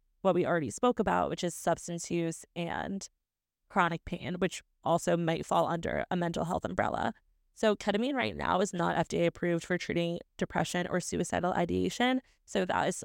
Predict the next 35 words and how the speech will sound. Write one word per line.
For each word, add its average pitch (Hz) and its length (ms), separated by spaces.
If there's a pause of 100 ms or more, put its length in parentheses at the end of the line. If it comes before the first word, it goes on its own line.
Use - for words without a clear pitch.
(120)
also 180 340
an 180 80
off-label 175 520
use. 180 380 (500)
But 262 380 (220)
the - 100
F 180 100
D 180 180
A 175 180 (120)
has 262 200
approved 180 560
something 180 320
called 175 360 (400)
esketamine, 247 720 (320)
which - 220
is 170 500 (100)
a 196 80
chemical 180 440
variant 170 840 (320)
of 208 80
sorts 220 400
of - 140
ketamine. 254 420
So 175 360 (100)
very 175 300
similar, 170 440
but 170 380 (280)
it's - 160
what's - 140
called 170 300
an 143 160 (100)
enantiomer. 208 580
So - 180
it's - 300
just - 440